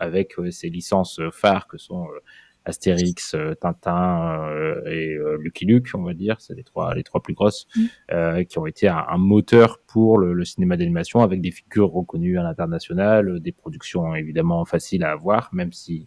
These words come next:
Speaker 1: euh, avec beaucoup de soucis, euh, quand même, et qui perdurent aujourd'hui. Alors plus Tintin parce qu'on n'a plus le droit, mais, euh,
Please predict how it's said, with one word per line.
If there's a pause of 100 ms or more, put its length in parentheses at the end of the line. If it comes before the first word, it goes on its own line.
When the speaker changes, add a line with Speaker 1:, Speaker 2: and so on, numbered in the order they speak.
(140)
Speaker 1:
euh, (120)
avec
beaucoup
de
soucis,
euh,
quand
même, (480)
et
qui
perdurent
aujourd'hui.
Alors
plus
Tintin
parce
qu'on
n'a
plus
le
droit,
mais,
euh,